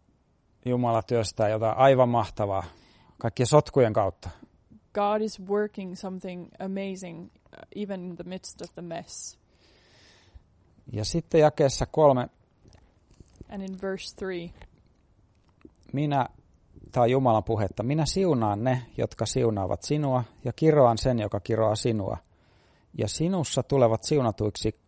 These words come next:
Speaker 1: kaikki maailman sukukunnat."
Speaker 2: "And I will bless those who bless you,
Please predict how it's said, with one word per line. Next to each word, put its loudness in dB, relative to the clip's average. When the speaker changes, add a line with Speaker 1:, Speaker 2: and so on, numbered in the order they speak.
Speaker 1:
kaikki 2
maailman 0
sukukunnat." -6
Speaker 2:
"And -2
I 0
will 0
bless -2
those 0
who 0
bless -4
you, -2